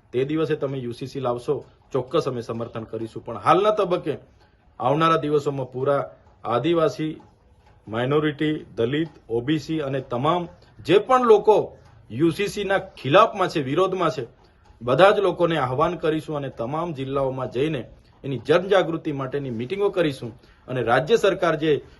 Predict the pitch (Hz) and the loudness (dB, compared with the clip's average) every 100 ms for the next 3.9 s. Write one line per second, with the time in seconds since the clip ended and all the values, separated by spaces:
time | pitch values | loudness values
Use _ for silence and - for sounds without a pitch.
0 | - 135 143 208 214 180 160 165 135 127 | -6 -4 -2 -2 0 2 2 2 -2 0
1 | 170 165 160 131 175 180 117 - _ _ | 2 2 0 -2 -2 -2 -6 -8 _ _
2 | _ _ - 135 147 131 127 170 165 143 | _ _ -6 -2 0 0 -2 -2 -2 -2
3 | 143 139 127 127 110 151 165 120 - | -2 -2 -6 -6 -2 -2 -2 -6 -12